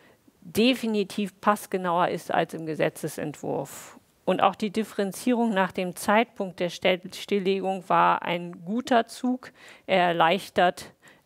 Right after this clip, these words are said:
ähm, die Genehmigungssituation in Brüssel. Lassen Sie mich noch sagen, dass vor uns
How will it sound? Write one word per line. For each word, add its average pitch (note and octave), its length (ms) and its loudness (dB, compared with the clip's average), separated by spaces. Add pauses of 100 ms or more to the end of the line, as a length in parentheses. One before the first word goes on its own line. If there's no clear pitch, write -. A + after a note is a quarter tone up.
ähm, D#3+ 640 -2
die E3 260 -4
Genehmigungssituation D#3 1300 -2
in D#3+ 160 -2
Brüssel. D3+ 500 -4 (760)
Lassen A3+ 260 2
Sie B3 100 -2
mich A#3+ 200 -4
noch G#3+ 160 -2
sagen, A#3+ 760 2
dass G#3+ 340 0
vor - 520 -4
uns C4 340 -6